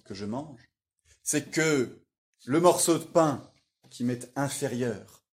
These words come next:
devient moi-même la vie du pain, si on veut, la maigre vie, pas une vie en réalité, mais l'être du pain, qui est bien inférieur à moi, est complètement pris dans le mien, dans mon être et dans ma vie, il se dissout en moi,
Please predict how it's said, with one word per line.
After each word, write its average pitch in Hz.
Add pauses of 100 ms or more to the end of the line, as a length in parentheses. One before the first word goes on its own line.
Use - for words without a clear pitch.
(240)
devient 147
moi-même 120 (600)
la 113
vie 135
du 131
pain, 147
si -
on 110
veut, 107 (500)
la 101
maigre 107
vie, 110 (560)
pas -
une 104
vie 127
en 104
réalité, 101
mais 104
l'être 120
du 104
pain, 110 (300)
qui -
est 101
bien 120
inférieur 127
à 120
moi, 120 (320)
est 110
complètement 113
pris 190
dans 117
le 113
mien, 185
dans 104
mon 147
être 147
et 113
dans 113
ma 123
vie, 151 (440)
il 98
se -
dissout 147
en 117
moi, 127